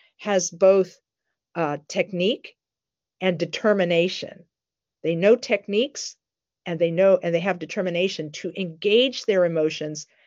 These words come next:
not run from them and not try to stuff them down in a hole. The person who is a Lojong practitioner faces their emotions, works with their emotions in a constructive way, and in so doing tries to transcend them. That's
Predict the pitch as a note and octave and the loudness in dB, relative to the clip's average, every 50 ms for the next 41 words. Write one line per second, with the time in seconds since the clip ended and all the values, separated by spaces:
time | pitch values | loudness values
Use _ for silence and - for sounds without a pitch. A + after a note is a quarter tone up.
0 | _ _ - E3 F3+ G#3 A#3 - - A3 A#3 A#3 A3+ A3+ A3+ A3+ - G#3 F#3 F3 | _ _ -4 -2 0 0 0 0 0 2 4 4 4 4 0 -2 -4 -4 -4 -4
1 | D#3+ D#3 E3 F#3 G#3 A#3 - _ _ _ _ _ _ _ _ _ - F3 E3+ F#3+ | -4 -6 -6 -6 -8 -10 -14 _ _ _ _ _ _ _ _ _ -6 -4 -2 0
2 | G3+ G3+ G3 - - G3+ A3 A3 G3+ - - - - G3 F#3+ - A3+ A3 A3 A3 | 0 -2 -2 0 2 4 4 4 2 0 -2 0 0 0 0 0 0 0 2 4
3 | G3 G3 F#3+ G#3 G#3+ A3+ A#3+ C4 C4 G#3+ G3 E3 D3+ D#3 F3 F#3+ - - _ _ | 2 2 2 2 2 2 2 0 2 4 4 4 6 6 6 4 4 0 _ _
4 | _ _ _ _ _ _ _ _ _ - F#3 F3+ - - - C4 C#4 C4+ - C#4 | _ _ _ _ _ _ _ _ _ -4 -4 -4 0 4 6 6 6 6 2 2
5 | B3 A3+ A#3 G3+ A#3 A3 G3+ F#3 F3+ - E3 E3 E3+ F3 G3+ C4+ - C4+ A#3 G#3 | 2 2 2 2 2 2 4 2 2 0 0 2 4 6 6 6 4 2 -2 -2
6 | G3 G3 - F3+ E3 E3 - E3+ E3 E3 - E3 D#3+ D#3 - - _ _ _ _ | -4 -4 -6 -6 -6 -4 -4 -6 -6 -4 -4 -6 -6 -6 -6 -8 _ _ _ _
7 | - - - F#3 G#3 A#3+ A#3+ - C4+ B3+ - - A3+ A3 G#3+ G3+ G3 F#3+ F3+ F#3 | -4 2 4 4 4 4 2 0 -2 -2 2 2 4 4 4 4 4 2 2 2
8 | F3+ - F3 E3+ E3+ E3+ - _ _ - G3 F3 E3+ F3+ G3+ A3+ C#4 C#4+ - - | 0 -2 -6 -6 -6 -8 -12 _ _ -16 -14 -6 0 4 6 6 4 4 0 -4
9 | - C4 B3 B3+ B3 A#3 G#3+ G3+ G3 F#3+ F#3+ G3 - G3+ F#3+ - G3 E3+ E3 - | -2 -4 0 2 2 2 2 0 0 0 -2 -2 -4 -8 -8 -8 -8 -8 -8 -8
10 | F3+ E3 E3 - - E3+ F3 - F#3 F3 E3 E3 D#3+ D#3+ D#3 D#3+ D#3+ - - - | -10 -12 -10 -8 -8 -8 -6 -8 -10 -8 -6 -6 -4 -4 -4 -6 -6 -10 -14 -20
11 | - _ _ - F3+ F#3 F3+ F#3 F#3+ F3 E3 - - F3+ F#3 E3+ F3+ F#3 F#3 F3 | -20 _ _ -8 -6 -2 -2 -2 -2 -2 -4 2 4 4 4 4 2 -2 -2 -2
12 | E3 E3 - - D#3+ E3 D#3 - - E3 - - E3 D3 D3 D3 - D3 D3 D3 | -4 -6 -6 -4 -2 -2 -2 -4 -8 -14 -12 -10 -8 -8 -6 -6 -6 -6 -6 -6
13 | C#3+ - - - _ _ _ - - - - - _ _ - F3+ G3 B3 B3 - | -8 -10 -10 -14 _ _ _ -20 -20 -20 -20 -20 _ _ 2 2 2 2 2 -2